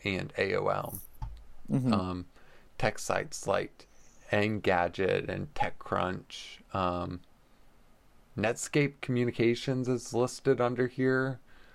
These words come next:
Speaker 1: Once
Speaker 2: Is it
Speaker 1: again,
Speaker 2: really?
Speaker 1: another dying company. I didn't even know they still existed.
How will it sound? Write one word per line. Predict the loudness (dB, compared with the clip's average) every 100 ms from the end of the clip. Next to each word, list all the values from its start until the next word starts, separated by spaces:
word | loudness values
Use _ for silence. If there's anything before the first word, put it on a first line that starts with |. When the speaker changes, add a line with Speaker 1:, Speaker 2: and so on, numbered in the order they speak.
| -20 -2
Speaker 1:
Once | 0 2
Speaker 2:
Is | 4
it | 8
Speaker 1:
again, | 8
Speaker 2:
really? | 10 10
Speaker 1:
another | 10 6
dying | 2 0 -2
company. | -2 -2 0 0 2 0 -4 -8 -18 -20 -20 -20 -20 -20 -18 -4
I | -2
didn't | 0
even | 0 0
know | 2
they | 0
still | -2 -2 -4
existed. | -2 0 0 0 -4 -4 -4